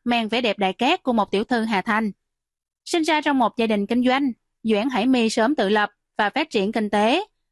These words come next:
không phụ thuộc vào cha mẹ. Tháng tám năm hai nghìn không trăm hai mươi hai, người đẹp Hà Thành và chàng hậu vệ quê Thái Bình mới chính thức công khai mối quan hệ yêu đương, dù trước đó đã nhiều lần lộ minh chứng tình yêu.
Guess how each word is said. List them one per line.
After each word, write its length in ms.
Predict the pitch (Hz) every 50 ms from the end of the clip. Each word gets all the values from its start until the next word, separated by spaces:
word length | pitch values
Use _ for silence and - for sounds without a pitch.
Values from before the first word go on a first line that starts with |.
| _ _ _
không 220 | _ - 214 214 -
phụ 140 | - 208
thuộc 220 | 208 - 208 196 -
vào 140 | 220 196 190
cha 140 | - 220
mẹ. 420 | 226 226 202 190 196 202 220 226 - _ _ _ _ _ _ _ _ _ _ -
Tháng 180 | 339 392 392
tám 220 | - 294 269 320 359
năm 140 | 320 277
hai 100 | 262 254
nghìn 160 | 247 226 202 196
không 160 | 233 226 226
trăm 220 | - 233 226 226
hai 140 | 226 233 233
mươi 120 | 233 233
hai, 320 | 233 240 233 262 285 269 226 - _ _ _ _ _ -
người 160 | 262 262 247
đẹp 160 | 233 220 226
Hà 140 | - 254 233
Thành 300 | 220 254 233 233 247 226 214 - _ _ -
và 100 | 220 214
chàng 240 | - 226 214 202
hậu 160 | 214 214 196 202
vệ 220 | - 208 190 190
quê 180 | - - 214 208
Thái 180 | 233 240 320
Bình 240 | 269 262 247 233 220 - - _ _ _ _ _
mới 240 | 226 220 226 277 330
chính 180 | - 285 302
thức 180 | - 339 370 -
công 160 | - 240 226
khai 320 | - 247 240 254 277 247 214 - _
mối 240 | 226 220 214 233 302
quan 160 | - 254 220 220
hệ 140 | 220 190 190
yêu 140 | 202 214 226
đương, 280 | 226 233 262 262 233 - _ _ _ _ _ _ _ _ _
dù 180 | 269 277 262 254
trước 220 | - 320 320 -
đó 240 | 277 233 226 254 330
đã 140 | 302 220 233
nhiều 240 | 262 254 233 214 214
lần 320 | 220 214 208 208 196 185 190
lộ 140 | 196 185 196
minh 180 | 214 214 208
chứng 220 | - 220 226 302 311
tình 120 | - 190
yêu. 280 | 196 226 254 277 254